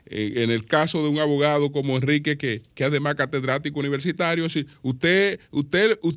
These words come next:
u-, usted lo que es una persona que cobra para ir a obstruir la justicia, si usted cobra para venir a delinquir en la justicia. Señores, ¿de qué es que se trata? ¿Ustedes quieren que digamos en el fondo de qué es que se trata e-, esta cuestión?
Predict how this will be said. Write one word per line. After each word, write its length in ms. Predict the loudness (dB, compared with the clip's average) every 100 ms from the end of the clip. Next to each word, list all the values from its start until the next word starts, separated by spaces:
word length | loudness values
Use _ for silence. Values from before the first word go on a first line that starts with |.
| 0
u-, 140 | -2 0
usted 300 | -2 0 2
lo 140 | 2 2
que 80 |
es 60 | 2
una 180 | 2 2
persona 640 | 0 0 2 4 2 0 _ _ _ _ _ 0
que 180 | 0
cobra 580 | 2 6 8 10 8 6
para 240 | 4 4 4
ir 160 | 6
a 80 | 6
obstruir 540 | 4 2 0 2 2
la 100 | 2
justicia, 480 | 2 -2 0 0 2
si 120 | 0
usted 200 | 4 2
cobra 320 | 4 6 6 6
para 160 | 4
venir 240 | 4 4 4
a 60 |
delinquir 520 | 4 4 2 2 4
en 80 | 4
la 80 | 2
justicia. 800 | 0 -4 -2 -2 -4 -4 -4 -8 -18 -20 _ _ _ _ _ _ _ _ _ _ -20 _ _ _ _ _ _ _ _
Señores, 360 | -2 0 2 2
¿de 100 | 2
qué 160 | 2
es 40 | 2
que 120 | 0
se 120 | -2
trata? 340 | -2 -2 -2 -2
¿Ustedes 160 | 0
quieren 200 | 2 2
que 100 | 0
digamos 340 | 0 0 0 0
en 40 |
el 80 | 0
fondo 280 | 0 -2 -2
de 60 |
qué 80 | -2
es 60 | -2
que 60 |
se 120 | -2
trata 420 | 0 0 2 0 -2
e-, 100 | -2
esta 220 | -6 -6
cuestión? 480 | -6 -6 -4 -4 -6